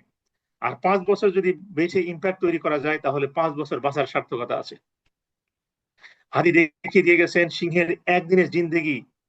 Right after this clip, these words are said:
শুকরের একশো বছরের জিন্দেগি থেকে উত্তম। বিপ্লবীরা আসলে বেশি দিন বাঁচে না, তারা পথ দেখিয়ে চলে যায়, এবং আমাদের হাদি সেটাই করেছেন।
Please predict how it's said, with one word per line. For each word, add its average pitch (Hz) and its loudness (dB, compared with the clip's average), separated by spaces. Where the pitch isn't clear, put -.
শুকরের 185 4
একশো 196 -2
বছরের 175 2
জিন্দেগি 151 -2
থেকে 143 -4
উত্তম। 127 -4
বিপ্লবীরা 190 6
আসলে 175 0
বেশি 156 -2
দিন 151 -2
বাঁচে 135 0
না, - -14
তারা 147 2
পথ 165 4
দেখিয়ে 143 0
চলে 135 0
যায়, 110 -2
এবং 151 2
আমাদের 147 2
হাদি 139 -4
সেটাই 139 -2
করেছেন। 120 -10